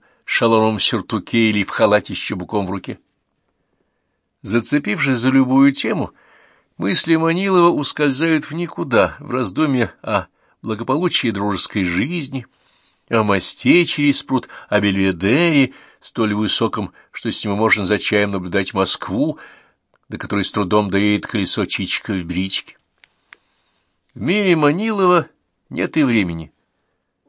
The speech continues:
Два года заложена на одной и той же странице какая-то книга, видимо, выпуск журнала «Сын Отечества». Восемь лет длится супружество, но Манилов и его Лизонька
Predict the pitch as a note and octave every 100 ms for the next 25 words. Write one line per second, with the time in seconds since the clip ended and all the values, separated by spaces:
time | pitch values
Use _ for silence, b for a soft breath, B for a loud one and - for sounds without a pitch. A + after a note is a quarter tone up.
0 | _ C#3 D3+ E3 D#3 D#3+ D3 A#2+ C#3+ D3
1 | B2+ C3+ B2+ - A#2 A#2+ A2 A#2+ B2 G#2
2 | G#2+ - G#2+ A#2 - A2 B B - A#2
3 | A#2 C#3+ B2 - A#2 G#2 F2 E2+ F#2 F#2
4 | F#2 G#2 - F#2+ B B - G#2 G2 G#2
5 | G#2 G2 - G#2 G2+ - E2 - - -
6 | _ _ _ _ _ _ _ _ _ _
7 | - F3+ G#3 - E3+ E3 F#3 C#3+ E3 C#3+
8 | D#3 - D3+ - B2+ A2 A2+ - G#2+ G2+
9 | _ _ _ _ _ _ _ - G2+ G#2
10 | G#2+ A#2+ B2 A#2 A2 G#2+ G#2 G#2 B2 F#3
11 | C3 - -